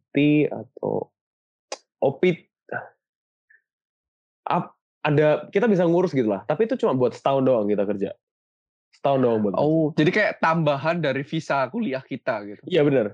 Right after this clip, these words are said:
Speaker 1: Dan kita kan harusnya kalau setelah kuliah itu kita ada yang namanya O P T. Nah, itu kita bisa kerja setahun tuh.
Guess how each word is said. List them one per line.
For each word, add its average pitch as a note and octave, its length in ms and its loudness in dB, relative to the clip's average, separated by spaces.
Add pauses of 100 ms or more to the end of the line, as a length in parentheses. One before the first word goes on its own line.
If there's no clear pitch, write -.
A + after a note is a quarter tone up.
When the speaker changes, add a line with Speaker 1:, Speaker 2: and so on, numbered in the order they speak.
(140)
Speaker 1:
Dan F#3 240 2 (260)
kita G3 220 -2
kan D4 160 2
harusnya D3+ 320 0
kalau D3+ 160 2
setelah D3 320 -2
kuliah E3 320 0
itu A3 80 2
kita G#3+ 320 0
ada C3 80 0
yang E3 160 4
namanya C3 320 0
O D#3+ 160 -2
P D#3 160 0
T. G#2+ 320 0
Nah, G#2+ 80 0
itu C3 160 2
kita G3 160 2
bisa C3+ 160 2
kerja B2 240 2
setahun B2 400 0
tuh. F2 140 -8